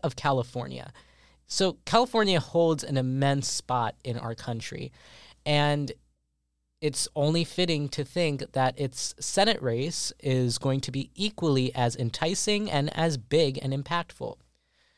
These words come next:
So, for my friends who don't know, uh, California has an open Senate seat in, uh, twenty twenty-four,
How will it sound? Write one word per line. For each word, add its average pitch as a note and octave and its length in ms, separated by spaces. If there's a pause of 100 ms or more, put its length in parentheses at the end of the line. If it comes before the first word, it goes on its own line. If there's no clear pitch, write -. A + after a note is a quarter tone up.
(200)
So, E3+ 400
for D3 280
my C#3 180
friends D3 400
who C3 80
don't A#2+ 340
know, D#3 360 (500)
uh, B2+ 400
California F3+ 720
has C#3 280
an C#3 180
open D#3+ 320
Senate E3 380
seat - 280
in, B2+ 220
uh, A#2 240
twenty C#3+ 260
twenty-four, C3+ 840